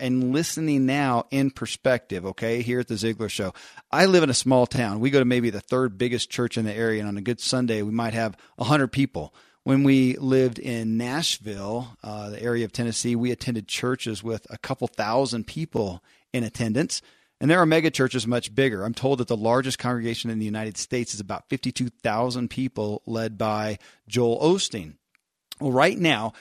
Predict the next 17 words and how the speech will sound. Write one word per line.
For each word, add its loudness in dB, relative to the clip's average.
you 6
are 8
wherever 4
you 4
are, -4
in 2
your 2
car, 4
at -2
work, -2
on 2
a 2
run, -2
exercising, 0
maybe 4
at -2
home, -2